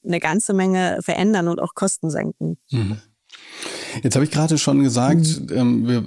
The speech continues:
Speaker 2: waren logischerweise in diesem Podcast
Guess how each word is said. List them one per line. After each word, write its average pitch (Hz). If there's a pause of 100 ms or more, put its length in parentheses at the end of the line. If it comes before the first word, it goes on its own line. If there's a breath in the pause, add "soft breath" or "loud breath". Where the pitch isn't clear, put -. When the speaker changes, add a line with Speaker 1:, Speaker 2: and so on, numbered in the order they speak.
(140)
Speaker 2:
waren 113
logischerweise 120
in 117
diesem 104
Podcast -